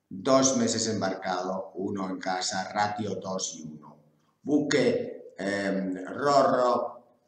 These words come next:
ah, por lo tanto, aquellos jefes que venís de bandera española, carga general, dos mil,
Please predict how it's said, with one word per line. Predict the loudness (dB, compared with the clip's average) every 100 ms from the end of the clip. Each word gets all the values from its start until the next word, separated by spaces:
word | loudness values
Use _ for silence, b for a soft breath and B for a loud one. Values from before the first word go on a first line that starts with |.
| -20 -10
ah, | -4 0 2 2 2 2 0 0 -2 -8 -6
por | -2
lo | 2
tanto, | 2 2 0 -2 -4 -10 -14
aquellos | -8 0 4 4 2
jefes | 0 0
que | 0
venís | 0 0 0 -2
de | -2 0 0 0 -4
bandera | -2 -2 0
española, | 0 0 -2 -2 -2 -2 0 2 2 0 -2
carga | -4 -2 -2 -4
general, | -4 -6 -2 0 2 2 0 -2 -8
dos | -8 -8 -8 -8
mil, | -4 -4 -4 -8